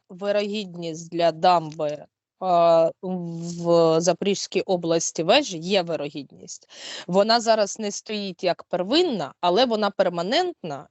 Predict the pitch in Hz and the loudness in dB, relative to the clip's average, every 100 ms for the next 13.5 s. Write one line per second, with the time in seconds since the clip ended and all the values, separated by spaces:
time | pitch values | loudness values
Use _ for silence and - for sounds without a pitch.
0 | - 226 180 180 185 202 196 147 - 175 | -8 -6 -4 0 2 2 0 -2 -6 -4
1 | 175 226 285 202 196 - - 151 - - | 0 0 -2 -2 -4 -2 -4 -6 -8 -20
2 | - - - 233 220 214 180 208 247 285 | -16 -12 0 2 2 -2 0 2 2 2
3 | 226 170 147 - 175 180 185 202 185 330 | 0 -2 -10 -10 -10 -6 0 0 2 2
4 | 427 - - 202 247 - 226 190 156 - | 0 -4 -6 -4 -2 -2 0 0 0 -8
5 | 160 151 165 185 220 185 196 170 170 - | -8 -4 -2 -2 0 2 2 2 -8 -6
6 | 185 180 - 208 190 160 160 220 190 185 | -6 -6 -6 -4 -2 -2 -4 -2 0 0
7 | - 180 170 170 175 - 185 160 160 _ | 0 -2 0 0 -4 -4 0 0 0 _
8 | 180 175 - 175 - 302 - - 339 339 | 2 2 0 -4 0 0 -2 -4 -2 0
9 | 311 330 339 - - 240 220 220 202 208 | 2 2 0 -8 -12 -6 -2 -2 -2 -4
10 | 185 190 160 156 - 156 202 190 - 196 | -4 0 2 0 -4 -8 -2 0 2 -2
11 | - 220 - 165 - 160 175 160 - 165 | -2 -4 0 0 0 -6 -4 -4 0 2
12 | 175 160 - 175 170 175 160 - 147 - | 2 0 -2 -2 0 -2 -6 -8 -8 -8
13 | - 160 202 330 381 | -4 2 4 4 0